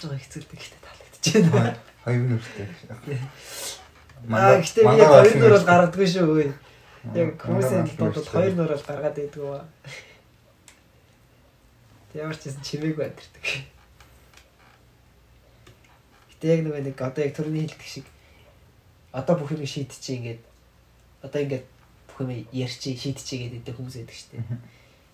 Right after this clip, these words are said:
Speaker 1: Тийм хүмүүсийн хувьд гэх юм бол уг нь тэр хүмүүстэй өөрсдөд нь бол амар, амар зан чанар, тий. Ойлголцоодыг ингээд шийдчихээл.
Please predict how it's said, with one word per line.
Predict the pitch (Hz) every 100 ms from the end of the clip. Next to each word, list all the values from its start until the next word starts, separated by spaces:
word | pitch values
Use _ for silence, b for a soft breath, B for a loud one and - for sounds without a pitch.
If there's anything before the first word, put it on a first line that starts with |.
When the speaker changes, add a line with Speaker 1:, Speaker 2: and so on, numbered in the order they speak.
| -
Speaker 1:
Тийм | - 233
хүмүүсийн | 214 196 180
хувьд | 160
гэх | -
юм | 151 139
бол | 139
уг | 151 175
нь | -
тэр | 220
хүмүүстэй | 196 180 - -
өөрсдөд | 151 196 - -
нь | 156
бол | 143 120
амар, | 113 - _ _ _ _ _ _ _ -
амар | 127 147
зан | 127 117
чанар, | - -
тий. | - 120 - _ _ _ _ _ _ _ _ -
Ойлголцоодыг | 143 156 139 - 120 -
ингээд | 135 135
шийдчихээл. | - 120 _ - 120 117 _ -